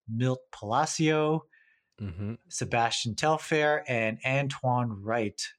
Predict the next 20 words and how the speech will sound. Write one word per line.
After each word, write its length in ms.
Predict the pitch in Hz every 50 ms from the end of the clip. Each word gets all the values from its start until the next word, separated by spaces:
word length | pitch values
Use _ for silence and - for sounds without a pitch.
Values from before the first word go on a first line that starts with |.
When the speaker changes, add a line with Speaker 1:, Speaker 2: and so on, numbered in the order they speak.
| _ - 120
Speaker 1:
Jason, 580 | - - 131 143 143 143 - 127 110 107 101 98
what 160 | 110 123 139
are 60 | 151
your 140 | 151 131 120
thoughts 560 | 101 - - - 131 127 143 156 151 - - - -
on 220 | 113 113 110 110 101
this? 480 | 107 123 127 113 101 - - - 101 - -
Speaker 2:
<laughs> 40 | - - _ _ _ _ - -
So, 280 | - - 120 113 107 107 -
okay, 340 | 113 110 - - 90 82
listen, 400 | 82 92 95 90 - - 87 87
when 120 | 90 101 107
I 180 | 123 143 202
saw 420 | 214 - - - - 90 87 87 85
this, 340 | 78 85 - - - - - - - - - - - _ -
number 300 | 156 139 190 247 247 226
one, 280 | 196 143 120 113 107
I 140 | 107 98 104
thought, 440 | 101 - - 110 101 95 92 85 - - - - - _ _ - _ _ _ _ _ -
um, 400 | - 113 104 101 98 95 92 90